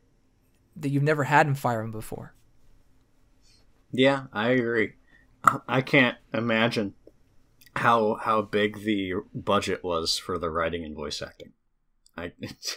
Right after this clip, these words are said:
Speaker 2: <laughs> there's just so much. Like, e-, even the, you know, average Joe in the, in the market has, uh, voice acting.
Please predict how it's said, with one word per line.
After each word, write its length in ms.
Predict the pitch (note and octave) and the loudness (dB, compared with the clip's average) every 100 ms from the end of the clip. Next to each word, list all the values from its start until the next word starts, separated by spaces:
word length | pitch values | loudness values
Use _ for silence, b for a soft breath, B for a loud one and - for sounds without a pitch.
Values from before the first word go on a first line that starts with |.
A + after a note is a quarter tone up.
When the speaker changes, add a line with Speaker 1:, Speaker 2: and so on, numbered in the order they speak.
| - - | -12 -16
Speaker 2:
<laughs> 680 | - - - - - _ - | -16 -16 -20 -20 -20 _ 2
there's 220 | B2 - | 2 4
just 280 | C3+ C#3 - | 2 4 2
so 420 | - B2 B2 A#2+ | 4 6 6 4
much. 320 | A2+ F#2+ - | 2 0 0
Like, 200 | G#2+ - | 0 0
e-, 140 | - - - | -4 -8 0
even 380 | C#3+ C#3+ D#3+ C3 | 2 4 4 6
the, 240 | B2 A2+ | 8 8
you 160 | G#2+ G#2 | 6 2
know, 300 | F#2+ F#2+ - | 0 -2 -2
average 520 | G2 A#2 A#2 G#2 G#2+ | 2 4 4 -2 -6
Joe 560 | G#2 G2+ G2 F#2 F2+ - _ _ _ _ _ _ | -2 2 4 2 -2 -6 _ _ _ _ _ _
in 220 | F#2 F#2+ | -8 -4
the, 140 | F2+ F#2 | -4 -2
in 160 | F#2+ | -4
the 80 | F#2 | -6
market 460 | F#2+ G2 - D#2+ - _ _ | -2 0 0 -4 -10 _ _
has, 340 | G#2+ E2+ D#2 F2 | -8 -6 -6 -6
uh, 180 | D#2 | -8
voice 280 | D#2 E2+ - | -6 -6 -4
acting. 380 | D#2+ D#2 D#2+ D#2 | -6 -8 -10 -14